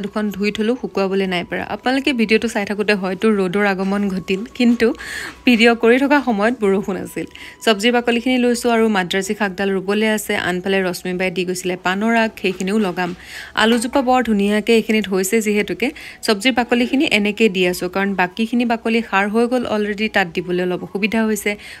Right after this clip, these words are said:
বৰষুণৰ কাৰণে সেইখিনি উলিয়াবও নাই পৰা। এইটো মাছৰ কাৰ্টুনটোতে মই মাদ্ৰাজী শাকডাল দিলোঁ, লগতে পাণখিনিও দি দিছোঁ, কাৰণ এইটোত বিশেষ একো নাই ৰোৱা, বিনখিনিও নহ'ল যিহেতুকে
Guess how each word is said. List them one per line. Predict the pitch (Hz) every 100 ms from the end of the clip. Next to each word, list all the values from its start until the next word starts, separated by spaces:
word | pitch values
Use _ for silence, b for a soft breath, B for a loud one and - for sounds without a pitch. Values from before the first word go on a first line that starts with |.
| B
বৰষুণৰ | 240 262 269 285 285
কাৰণে | 269 269 302
সেইখিনি | 233 240 233
উলিয়াবও | 202 196 180 185 185
নাই | 170 -
পৰা। | - - B B B B -
এইটো | 254 269 277
মাছৰ | 233 233 226
কাৰ্টুনটোতে | 220 202 220 226 226 226
মই | 220 214
মাদ্ৰাজী | 190 180 196 214
শাকডাল | 214 190 214 214
দিলোঁ, | 208 208 196
লগতে | 185 190 202 208 202
পাণখিনিও | 180 180 196 196 202
দি | 196 175
দিছোঁ, | 185 247 330 B B B 214
কাৰণ | 208 214
এইটোত | 202 214 202 _ -
বিশেষ | 196 214 208
একো | 196 208 196
নাই | 185 196
ৰোৱা, | 196 196 208 - B B
বিনখিনিও | 202 202 196 202 208 196
নহ'ল | 180 208 208
যিহেতুকে | 202 190 180